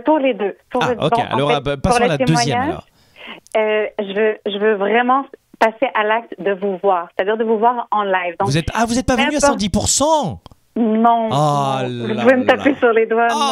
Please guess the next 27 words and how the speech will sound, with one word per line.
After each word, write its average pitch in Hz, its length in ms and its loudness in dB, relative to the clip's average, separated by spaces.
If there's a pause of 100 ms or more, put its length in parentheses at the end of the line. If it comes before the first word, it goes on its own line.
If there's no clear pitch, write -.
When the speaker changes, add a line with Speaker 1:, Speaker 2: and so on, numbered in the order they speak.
(480)
Speaker 2:
Oh, 302 80 2 (600)
voilà, 208 480 0
c'est 139 140 -4
parti. 143 400 -4 (500)
Speaker 1:
Mais 269 340 4
en 269 160 2
mars, 339 260 0
je 254 220 -2
sais 320 120 -4
que 277 40 -6
vous 240 80 0
allez 233 240 0
être 226 160 -10
à 226 60 -6
Montréal. 214 460 0 (540)
Donc, 214 280 -4 (100)
euh, 196 380 0 (320)
en 220 60 0
mars, 269 200 0 (140)
quoi 320 140 0
qu'il 294 180 -2
arrive, 233 340 0
je 214 60 -2
ne 208 100 -2
raterai 196 320 -4
pas 202 220 -2 (100)
cette, 190 140 -2